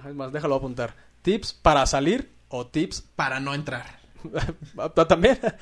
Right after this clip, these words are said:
Speaker 1: <laughs> Sí, me, me late, me late. ¿Tips para salir o tips para no entrar?
Speaker 2: ¿Por qué no?
Speaker 1: Hecho.
Speaker 2: Ahí
Speaker 1: Ya
Speaker 2: está,
Speaker 1: está.
Speaker 2: ya tenemos otro programa
Speaker 1: <laughs>
Speaker 2: más. Chingue su.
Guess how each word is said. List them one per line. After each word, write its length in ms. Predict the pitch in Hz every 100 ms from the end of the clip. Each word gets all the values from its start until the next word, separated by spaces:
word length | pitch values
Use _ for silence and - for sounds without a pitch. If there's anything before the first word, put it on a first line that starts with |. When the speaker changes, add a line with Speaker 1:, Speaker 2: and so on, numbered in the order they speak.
| -
Speaker 1:
<laughs> 320 | - 269 370
Sí, 160 | 180 202
me, 240 | 202 147
me 140 | 135 139
late, 240 | 151 151
me 80 | 135
late. 280 | 135 - 123
¿Tips 260 | - 143 -
para 200 | 135 120
salir 240 | 123 156
o 80 | 165
tips 220 | - 123
para 220 | - 110 107
no 80 |
entrar? 280 | 110 98 104 - _ -
Speaker 2:
¿Por 180 | 160 151
qué 140 | 156
no? 180 | 131 107 - -
Speaker 1:
Hecho. 500 | - - _ - - - - _
Speaker 2:
Ahí 80 | -
Speaker 1:
Ya 40 | 190
Speaker 2:
está, 180 | 170 156
Speaker 1:
está. 120 | 165
Speaker 2:
ya 40 |
tenemos 340 | 180 185 180 180
otro 220 | 165 156
programa 400 | 139 139 131 131
Speaker 1:
<laughs> 100 | 156
Speaker 2:
más. 300 | 196 190 -
Chingue 400 | 226 185 143 117
su. 180 | -